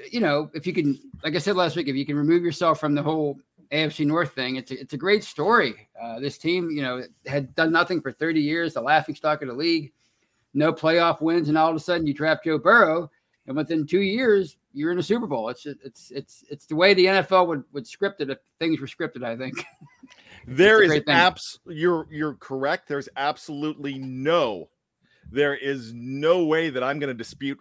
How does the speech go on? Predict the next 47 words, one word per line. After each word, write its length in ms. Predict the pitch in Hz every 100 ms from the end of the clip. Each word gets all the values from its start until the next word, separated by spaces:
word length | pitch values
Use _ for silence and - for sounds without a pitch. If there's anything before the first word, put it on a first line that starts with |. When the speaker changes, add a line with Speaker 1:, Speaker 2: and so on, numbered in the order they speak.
| _
Speaker 2:
with 220 | 120 98
you 240 | 123 135 113
the 100 | 107
fact 300 | 123 113 117
that 100 | 104
it's 160 | -
a 60 | 110
great 240 | 107 101
story, 240 | - 95 87
'cause 160 | 101 -
it 200 | 156 151
is 160 | 139 -
a 140 | 143
great 520 | 123 117 117 131 127 -
story. 460 | - 117 101 82
I 100 | 123
love 460 | 117 117 120 147 156
this 160 | 147 -
story. 540 | - 143 143 147 139 _ _ _ _ -
Um, 480 | 127 127 113 120 - _ -
it 160 | 151 165
is, 640 | 151 147 131 110 - - - _ _ _ - - _
it's 220 | - 156 -
the 80 |
little 220 | 151 156 139
brother 360 | 151 147 143
rising 440 | 135 135 131 127 127
up, 260 | 127 - - -
and, 520 | 120 120 117 117 117 - _ _ _ _ 147
you 160 | 139
know, 240 | 127 113 98 _ _ _ -
who 180 | 190 190
was 260 | 151 139
it 140 | 131 -
that, 260 | 131 123 147
was 140 | 147
it 100 | 139
Tony 280 | - 165 147
Romo 520 | 139 143 143 127 120 110
that 140 | 113
said 220 | 139 120
"Underdogs 500 | 139 139 139 135 117
no 160 | 131 135
more" 240 | 131 131
like 200 | 120 107
seventeen 680 | - - 139 131 - 131 120
times? 680 | 110 117 101 71 82 -